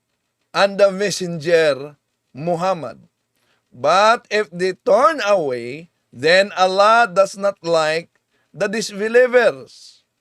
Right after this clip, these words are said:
Muhammad Hoshin. Okay, so yon, mga, ah, kapatid, ang isa sa mga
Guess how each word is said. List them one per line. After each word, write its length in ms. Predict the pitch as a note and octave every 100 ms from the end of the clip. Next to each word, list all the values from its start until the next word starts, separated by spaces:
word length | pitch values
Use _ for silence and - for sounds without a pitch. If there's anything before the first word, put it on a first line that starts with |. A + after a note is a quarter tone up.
| _ _ _
Muhammad 800 | A#2 D3 B2+ C#3+ E3+ C#3+ A#2 A2+ - _ _ _ _
Hoshin. 640 | A#2+ A#2+ - B2+ G#2 - - _ _ _ _ _ _ _ _
Okay, 320 | - C3 - -
so 320 | - F#3 -
yon, 320 | D3 G3+ G#3+
mga, 560 | G3+ G3+ G3 F#3+ F3 - _ _ _ _ -
ah, 160 | E3 F#3
kapatid, 640 | F3+ E3+ F3 E3+ C#3 D3 -
ang 560 | E3 E3+ E3 D#3 C3+ _ _ _ _
isa 320 | E3 E3 G3+
sa 80 | G3+
mga 720 | F#3 F3+ F3 F3 E3+ D#3 -